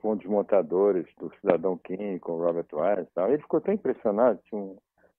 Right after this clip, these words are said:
<laughs> porque eu tinha vinte e cinco anos naquela época. Ele olhava pra minha cara e disse, "Pô, você lá do, do Brasil, você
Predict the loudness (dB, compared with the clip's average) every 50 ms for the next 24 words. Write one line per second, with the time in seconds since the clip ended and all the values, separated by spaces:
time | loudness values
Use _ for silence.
0 | _ _ -20 -6 0 0 0 6 8 8 8 8 6 0 -20 -20 _ _ -10 -2
1 | 2 2 2 2 2 -2 -2 -2 -2 -2 -4 -4 -6 -6 -6 -6 -6 -4 -4 -4
2 | -4 -2 -2 -4 -4 -4 -4 -2 -2 -2 -4 -6 -10 -18 -20 -20 -14 _ 2 4
3 | 6 8 12 12 12 12 10 8 4 4 4 2 6 8 8 8 8 6 4 0
4 | 2 2 2 0 0 -2 -4 -2 0 2 6 8 8 8 8 4 0 -6 -6 -6
5 | -8 -8 0 4 6 6 6 4 2 -2 -8 -8 -8 -6 -8 -10 -12 -16 -10